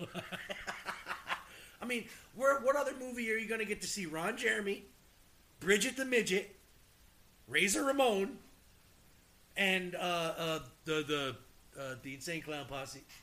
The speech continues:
and, uh, uh, I, I, God, who else was in that movie that was, uh, famous? Um, um, there was a couple people. I can't remember now. Oh,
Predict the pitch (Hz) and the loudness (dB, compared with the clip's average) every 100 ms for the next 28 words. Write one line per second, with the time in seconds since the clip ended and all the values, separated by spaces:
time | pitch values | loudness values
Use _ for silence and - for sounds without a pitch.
0 | - 143 139 131 135 127 127 131 127 120 | -14 -8 -8 -8 -8 -8 -8 -6 -6 -8
1 | - - - - - 131 139 131 143 - | -14 -20 -20 -20 -16 -10 -10 -8 -10 -10
2 | - - - - 190 190 160 147 160 156 | -20 -12 -10 -8 -4 -4 -4 -8 -6 -6
3 | 143 143 135 127 120 123 123 117 110 139 | -8 -10 -10 -10 -10 -10 -10 -10 -10 -12
4 | 120 104 - - 127 127 123 113 120 117 | -10 -12 -14 -12 -12 -10 -12 -12 -12 -10
5 | 110 107 - - - - - - - - | -12 -16 -20 -20 -20 -20 -20 -20 -20 -20
6 | - - - - - - - - 330 226 | -20 -20 -20 -20 -20 -20 -20 -20 -16 -16
7 | - 180 190 165 135 113 113 - - - | -12 -12 -10 -12 -12 -12 -14 -16 -20 -16
8 | 165 151 143 131 117 107 - - - - | -12 -12 -12 -10 -10 -12 -16 -20 -20 -20
9 | - - - - - 214 233 | -20 -20 -20 -20 -8 0 0